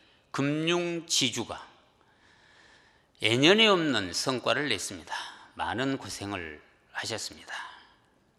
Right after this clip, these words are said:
무려 일 조 이천억 원의 흑자를 내서 범농협 차원에서는 약 육천억 원에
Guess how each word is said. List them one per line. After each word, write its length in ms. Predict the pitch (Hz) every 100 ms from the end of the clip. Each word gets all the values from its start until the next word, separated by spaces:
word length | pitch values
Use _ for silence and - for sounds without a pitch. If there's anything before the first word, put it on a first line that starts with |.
| _ -
무려 240 | 92 101
일 260 | 98 110 113
조 140 | 143
이천억 460 | 131 135 156 147 143
원의 380 | 147 156 160 - - - -
흑자를 480 | - 156 - 175 175
내서 340 | 120 107 - - - _ _ -
범농협 880 | 131 147 175 180 170 127 131 165 -
차원에서는 840 | - 131 107 82 - 80 127 196 - _ _ _
약 200 | 85 82
육천억 580 | 95 120 - 170 165 160
원에 380 | 160 170 175